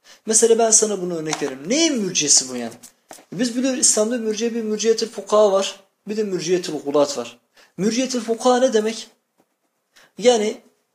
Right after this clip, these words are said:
e, ameller imandan değildir ama yani sonuçta insanları amelleriyle sorumlu tutan grup. Biz buna diyoruz ki İslam, e, e, im-, ehl-i sünnet arasında hiçbir farklılık yok diyoruz.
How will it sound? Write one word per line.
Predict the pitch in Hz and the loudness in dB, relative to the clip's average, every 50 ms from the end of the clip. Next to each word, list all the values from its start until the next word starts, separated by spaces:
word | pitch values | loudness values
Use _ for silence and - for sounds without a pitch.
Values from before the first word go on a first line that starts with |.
| _ _ - | _ _ -8
e, | - 170 175 170 165 165 165 160 160 160 165 170 - | -6 -4 -4 -2 -2 -2 -4 -4 -4 -4 -4 -4 2
ameller | 190 190 196 202 202 202 220 233 226 - | 2 4 6 6 6 8 8 6 6 6
imandan | 220 214 208 208 208 214 226 247 240 240 233 | 2 0 2 2 2 2 2 0 0 0 0
değildir | 277 277 226 208 - - | 0 0 0 0 -2 2
ama | - 277 277 220 | 2 4 4 4
yani | 175 147 127 131 | 4 2 0 -2
sonuçta | - - - 247 254 226 - - 240 | -4 0 0 2 2 4 2 2 2
insanları | 233 214 - - 208 196 190 202 220 - | 2 2 2 2 2 2 2 0 2 2
amelleriyle | - 208 196 202 196 196 196 208 233 226 220 | 2 2 2 2 4 4 4 4 4 2 0
sorumlu | 214 - - 190 180 185 202 196 | 0 0 0 0 0 0 -4 -6
tutan | - - - 175 156 131 | -8 -2 -2 -2 -2 0
grup. | 127 127 123 123 - - _ _ | -4 -8 -8 -10 -14 -20 _ _
Biz | 175 214 208 196 | -10 -10 -10 -8
buna | 208 226 233 233 226 220 | -6 -2 0 0 0 0
diyoruz | 247 247 240 233 247 | -2 -4 -2 -4 -6
ki | 240 | -2
İslam, | 208 - - 214 220 - - - - - 175 180 | -2 0 0 0 -2 -2 -6 -16 -18 -16 -10 -6
e, | 180 | -4
e, | 185 185 185 - 175 165 165 160 160 160 165 | -4 -4 -2 -2 0 0 0 0 -2 -4 -6
im-, | 180 185 190 190 190 - - _ - | -6 -4 -4 -6 -6 -12 -18 _ -6
ehl-i | 202 208 208 202 | -2 -2 0 0
sünnet | - - 196 202 208 208 | 0 -2 0 -2 0 2
arasında | 190 185 180 180 214 | 2 2 4 2 0
hiçbir | 208 - - - | -2 -4 -6 -2
farklılık | - 170 156 - - 151 151 147 - | 0 0 0 0 -4 -12 -12 -8 -6
yok | 151 143 147 | -8 -8 -6
diyoruz. | - 131 123 120 117 - | -8 -10 -10 -10 -10 -12